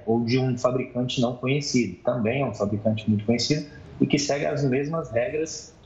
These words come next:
que na China, de fabricação, né, de produção, que segue nos Estados Unidos. Então, você não tem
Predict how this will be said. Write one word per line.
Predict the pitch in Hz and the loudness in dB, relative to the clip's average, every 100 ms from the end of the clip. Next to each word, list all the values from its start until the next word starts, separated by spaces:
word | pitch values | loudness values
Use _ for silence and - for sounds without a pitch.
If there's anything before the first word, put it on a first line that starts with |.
| - | 0
que | 151 160 151 151 139 - - | 4 4 4 2 0 -4 -2
na | 117 | 0
China, | - - 104 127 175 - - - | 0 0 0 0 -2 -8 -18 -12
de | - 107 | 0 2
fabricação, | 110 104 107 110 - 117 151 | 2 2 0 0 0 0 0
né, | 113 | -4
de | 104 | -2
produção, | - 110 - 117 147 - - - - - | -2 0 2 0 0 -10 -20 -20 -20 -10
que | - 139 165 | 2 4 4
segue | - 147 160 | 0 -2 0
nos | 165 | 0
Estados | - 156 | 0 0
Unidos. | 180 110 95 - - - - - | 0 -2 -4 -10 -14 -20 -20 -6
Então, | - 156 | 0 2
você | - | 2
não | 190 | 2
tem | 190 | 2